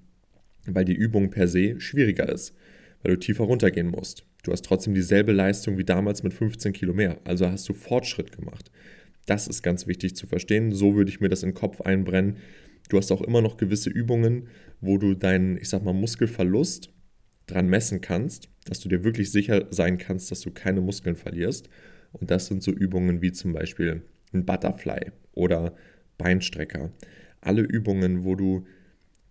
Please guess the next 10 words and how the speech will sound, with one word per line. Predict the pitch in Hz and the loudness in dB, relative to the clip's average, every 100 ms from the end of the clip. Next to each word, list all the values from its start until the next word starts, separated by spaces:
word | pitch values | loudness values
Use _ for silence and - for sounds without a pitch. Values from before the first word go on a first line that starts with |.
| _ | _
kaum | - - 113 127 | -8 0 0 0
Stabilisationsanforderungen | - 101 101 92 90 120 123 117 113 113 110 113 | -2 0 2 2 0 -2 -4 -4 0 2 2 0
hast, | 113 - - | -4 -6 -12
von | - 98 | -4 0
der | 90 | 4
Range | 95 95 | 4 2
of | 95 | -4
Motion | 95 98 127 131 135 - - - _ - _ | 0 0 0 -4 -6 -6 -18 -20 _ -20 _
unabhängig | 127 143 135 147 127 127 | 2 2 0 -2 -4 -2
bist | 139 180 - | -2 -2 -4